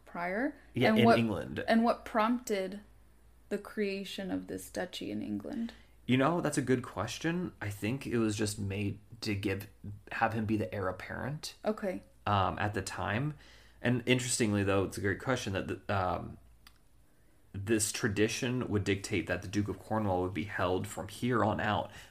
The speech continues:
Speaker 2: by the eldest son of the English and then even later the British monarch. And it's still in place to this day.
Speaker 1: Wow, that's so interesting.
Speaker 2: Yeah, so the current Duke of Cornwall is the o-,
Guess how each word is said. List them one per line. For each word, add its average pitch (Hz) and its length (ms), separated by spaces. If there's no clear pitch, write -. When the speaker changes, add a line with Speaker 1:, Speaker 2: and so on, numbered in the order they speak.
Speaker 2:
by 101 120
the 98 220
eldest 104 400
son 107 460
of 101 240
the 101 140
English 104 340
and 101 100
then 104 220
even 113 260
later 104 260
the 104 80
British 95 400
monarch. 95 520
And 113 160
it's 120 120
still 110 200
in 110 60
place 104 220
to - 100
this 104 160
day. - 420
Speaker 1:
Wow, 247 580
that's 240 200
so 262 180
interesting. 233 400
Speaker 2:
Yeah, - 120
so - 160
the 107 100
current 117 460
Duke 107 220
of 101 120
Cornwall 101 640
is 92 560
the - 100
o-, - 200